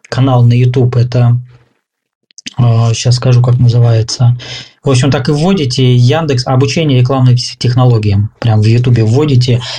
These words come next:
Как ни странно, ребята делают очень полезные, э, ролики, и это самое главное, это идет от первоисточника, а я всегда беру информацию от первоисточника. И, ну, на роликах, если посмотрите, два-три лайка.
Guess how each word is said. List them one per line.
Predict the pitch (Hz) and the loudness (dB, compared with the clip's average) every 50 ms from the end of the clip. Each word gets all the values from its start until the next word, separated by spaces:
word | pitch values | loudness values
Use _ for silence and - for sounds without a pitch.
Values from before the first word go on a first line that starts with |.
| - - | -10 -6
Как | - 135 127 | -2 -2 0
ни | 151 147 135 | 0 0 0
странно, | 127 - 160 165 170 165 151 135 123 120 | -2 -2 -2 -2 0 0 0 0 2 2
ребята | 120 123 127 151 - - 123 | 2 2 2 0 0 0 0
делают | 123 123 135 131 127 123 123 | 0 2 2 2 2 2 0
очень | 131 123 120 120 120 | 0 0 0 0 0
полезные, | - 127 127 127 120 117 120 117 117 120 120 123 | 2 2 2 2 2 2 2 2 2 2 0 0
э, | 123 123 - 135 123 123 120 120 120 117 117 117 127 127 127 | -2 -4 -4 -2 0 2 2 2 2 2 0 0 2 2 2
ролики, | 135 135 127 120 117 120 - 120 | 2 2 2 0 0 0 0 0
и | 120 | 0
это | 117 123 120 120 | 0 0 -2 -2
самое | - - 139 131 127 123 120 | -2 -2 -2 0 2 2 2
главное, | 113 120 123 123 120 117 117 | 2 2 2 2 2 2 2
это | 117 - 127 120 | 0 0 0 0
идет | 120 120 120 - - _ | 2 0 0 -2 -6 _
от | - 139 127 123 - | -4 -4 -4 -2 -2
первоисточника, | 139 127 127 123 123 120 - - 165 190 196 - 139 120 120 - 120 | 0 2 2 2 2 2 0 0 -2 -2 -2 -2 -2 -2 0 0 0
а | 113 | 0
я | 117 123 120 | 0 0 0
всегда | 120 - 123 120 113 110 | 0 0 0 0 0 2
беру | 113 110 110 107 | 0 0 0 -2
информацию | 104 107 123 120 117 117 107 - - 120 | -2 -2 0 0 0 0 0 -2 -2 -4
от | 123 - | -4 -2
первоисточника. | 120 117 113 110 113 - - 117 120 - 123 117 - 127 123 123 - - - - - - - - - _ - - - | -2 -2 0 0 -2 -2 -2 -4 -2 0 0 0 0 0 -2 -2 -4 -6 -10 -10 -12 -12 -14 -18 -20 _ -20 -10 -6
И, | - 139 131 135 135 135 135 139 - _ _ - | -2 0 0 2 2 0 0 -2 -4 _ _ -4
ну, | 160 156 | 0 0
на | 139 139 143 | 2 2 0
роликах, | 151 156 147 127 123 - - | 0 0 -2 -2 -4 -2 -2
если | 127 123 131 | -2 0 0
посмотрите, | 123 131 135 123 127 160 165 151 127 120 123 | -2 -2 -2 -2 -2 -2 -2 -2 -2 -2 0
два-три | 117 117 127 139 - - 131 123 | 0 0 0 -2 -4 -2 -2 0
лайка. | 117 117 107 104 101 - 123 117 | 0 0 0 -2 -4 -4 -4 -4